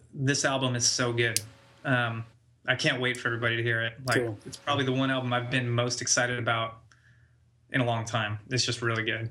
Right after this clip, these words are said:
Speaker 1: Uh, Dustin Kensrue has been tracking his record, and I know there's another one. I think, uh, Ki-, King's Kaleidoscope have been writing for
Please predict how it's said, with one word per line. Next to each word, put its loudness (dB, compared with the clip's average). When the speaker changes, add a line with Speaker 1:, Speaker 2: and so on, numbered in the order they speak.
Speaker 1:
Uh, 2
Dustin 0
Kensrue -2
has -4
been -2
tracking -2
his -2
record, -2
and 2
I 4
know 2
there's 0
another 0
one. 0
I -2
think, -2
uh, 2
Ki-, -6
King's 0
Kaleidoscope 0
have -8
been 0
writing 0
for -2